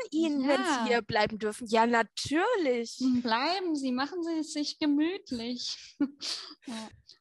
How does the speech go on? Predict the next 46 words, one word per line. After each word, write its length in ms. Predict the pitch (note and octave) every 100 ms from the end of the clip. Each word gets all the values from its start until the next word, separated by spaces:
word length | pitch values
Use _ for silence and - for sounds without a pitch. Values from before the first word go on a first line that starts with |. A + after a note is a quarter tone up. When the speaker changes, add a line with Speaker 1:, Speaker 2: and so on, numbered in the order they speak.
| _
Speaker 2:
Und 60 | A3
dann 140 | A3+
kommt 260 | B3+ A#3+ A#3+
diese 220 | G#3+ G#3
wunderschöne 640 | A3+ A3+ A3 A#3 A3 G#3+
Verhandlung 760 | - G#3+ G#3 A3+ A#3 G#3+ G#3+ G3+
um 180 | G#3 G#3
die 100 | G#3
Miete. 380 | G#3 G#3+ G#3
Das, 400 | A3 G3+ G3 - -
das 160 | A3+ -
fand 200 | A3 G3+
ich, 180 | - - _ - - _
fand 160 | G#3+ G#3
ich 120 | G3
wirklich 280 | G3+ G3 G3
toll. 440 | - F#3+ F#3+ G#3 A3+
Also. 380 | G3+ G3+ G3 G#3 _ _
Speaker 1:
Ich 140 | - -
fand 220 | C#4 C#4+
noch 160 | C4+ C#4
den 420 | - B3+ A#3+ A3+
Halbsatz 640 | - B3 C4 - C4+ B3 -
schön, 320 | - A#3+ A#3
den 160 | A#3
er 100 | A3
fallen 420 | A3 - A#3 A#3+ B3
lässt. 360 | A#3+ - - -
Ähm, 280 | A3 A3 A3+ _ - _ -
er 240 | - A#3+
redet 300 | C4 B3+ C#4
halt 200 | B3+ B3+
davon, 320 | A#3+ C4+ B3
dass 200 | A#3+ B3
er 100 | A3+
so 140 | A#3+ B3
poltrig 580 | - C4 E4+ - -
ist, 180 | C4+ -
weil 140 | B3 A#3
er 120 | B3
so 100 | B3
eine 160 | B3
schwere 400 | A#3+ - A#3+ B3
Kindheit 600 | B3+ C#4+ D4 F4 D4+ D4
hatte. 280 | C#4+ C#4+ C#4+
Speaker 2:
Ja. 100 | C#4